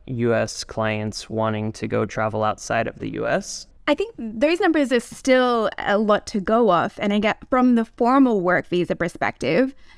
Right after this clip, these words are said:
Speaker 2: there are some fifty-four nations that now offer some form of digital nomad visas.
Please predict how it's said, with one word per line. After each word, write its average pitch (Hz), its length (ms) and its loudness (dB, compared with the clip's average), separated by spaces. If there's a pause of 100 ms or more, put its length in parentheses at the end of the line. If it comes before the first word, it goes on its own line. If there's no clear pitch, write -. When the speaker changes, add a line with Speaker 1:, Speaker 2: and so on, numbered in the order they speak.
(160)
Speaker 2:
there 214 460 4
are 208 60 0
some 190 560 0
fifty-four 233 800 0
nations 185 480 0
that 160 120 0
now 170 200 2
offer 190 300 -2
some 202 280 0
form 180 380 0
of 170 240 -4
digital 196 320 0
nomad 175 440 0
visas. 180 600 -2